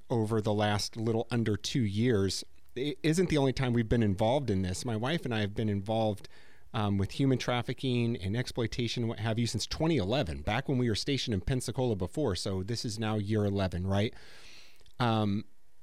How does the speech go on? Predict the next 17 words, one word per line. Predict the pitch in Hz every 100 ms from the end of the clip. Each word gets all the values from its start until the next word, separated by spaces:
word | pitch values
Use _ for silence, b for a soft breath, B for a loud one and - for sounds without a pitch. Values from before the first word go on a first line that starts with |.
| -
and | 143 135 131 -
our | 156 156 147
why, | 104 120 131 92 101 120 -
quote | - 127
unquote, | 113 104 120 104
our | - 120
why | 107 98 110 117 107 107 - -
as | 127 -
to | -
why | 110 110
we | 110 110
were | 104 101
doing | 95 120 113
it | 107
at | 104
that | - 101 -
time, | - 135 117